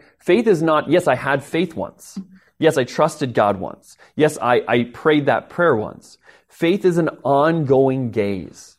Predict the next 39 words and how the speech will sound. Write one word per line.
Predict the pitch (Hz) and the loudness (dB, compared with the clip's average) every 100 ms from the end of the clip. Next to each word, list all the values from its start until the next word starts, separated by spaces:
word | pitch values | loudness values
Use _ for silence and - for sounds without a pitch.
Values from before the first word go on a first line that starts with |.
| _ - _ | _ -20 _
right? | - 123 | -6 -4
It's | 131 | -2
a | 135 | -4
daily | 120 120 123 151 151 | -2 0 4 4 2
thing. | 151 - 156 98 62 - _ _ - | -2 -4 -4 -6 -12 -20 _ _ -8
We | 117 | -6
look | 110 127 151 | -2 -2 -2
to | 185 | -4
God | 135 95 104 | -2 -2 -2
and | 127 | -4
we | |
say, | 113 123 | -8 -6
"God, | 123 | -6
I'm | 151 | -6
gonna | 120 | -10
trust | - 139 139 135 | -4 -4 -4 -8
you | 131 | -10
today. | 123 120 107 101 90 - | -8 -6 -4 -4 -6 -14
I'm | _ _ _ - | _ _ _ -16
gonna | 113 | -4
trust | 151 143 | -4 -4
you | 143 | -4
for | 135 | -4
the | |
decisions | 123 120 131 127 123 | -4 -4 -4 -4 -6
I'm | 107 98 | -6 -6
making | 92 92 | -8 -12
today. | - | -8
I'm | 110 | -8
gonna | 131 | -6
trust | - 151 143 | -2 -2 -2
that | 123 | -4
y-, | 127 | -4
your | 127 120 | -4 -4
word | 113 123 139 | 0 2 2
is | 135 - | 0 -6
true | - 147 127 101 - - - | -6 -2 -2 -2 -10 -20 -8
and | 123 | -4
that | 120 92 | -2 -4